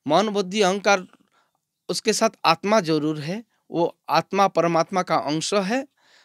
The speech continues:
और उसका सेवा करने से परमात्मा का सेवा हो जाता है,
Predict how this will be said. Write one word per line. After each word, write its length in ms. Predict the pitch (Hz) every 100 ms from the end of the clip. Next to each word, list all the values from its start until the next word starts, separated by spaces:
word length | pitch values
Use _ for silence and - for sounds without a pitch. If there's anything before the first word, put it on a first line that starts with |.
| _
और 380 | 139 160 151 - _ _ _ _ _ _ _ _ _ _
उसका 300 | 214 - 254
सेवा 300 | 226 190 196
करने 360 | 202 202 190 214
से 340 | 190 254 202 - _ -
परमात्मा 500 | 170 190 196 - 185
का 120 | 165
सेवा 280 | - 156 147
हो 200 | 131 127
जाता 300 | 123 113 123
है, 220 | 117 110